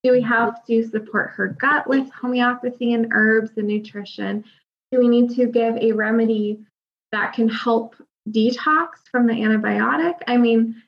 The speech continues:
you see what I mean? And so that's more of a isopathic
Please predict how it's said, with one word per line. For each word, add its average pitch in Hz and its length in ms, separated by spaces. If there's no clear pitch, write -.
you 254 160
see 285 140
what 294 100
I 294 60
mean? 262 260
And 247 360
so 233 540
that's 262 320
more 233 280
of 214 120
a 190 260
isopathic 220 1120